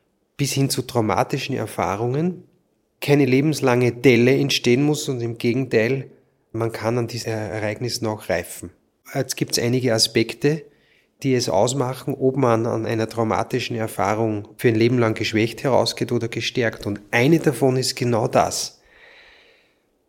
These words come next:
Habe ich in dieser Erfahrung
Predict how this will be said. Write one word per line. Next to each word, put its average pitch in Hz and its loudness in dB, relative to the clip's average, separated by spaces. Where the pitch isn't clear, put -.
Habe 131 4
ich - -2
in 185 6
dieser 175 4
Erfahrung 117 2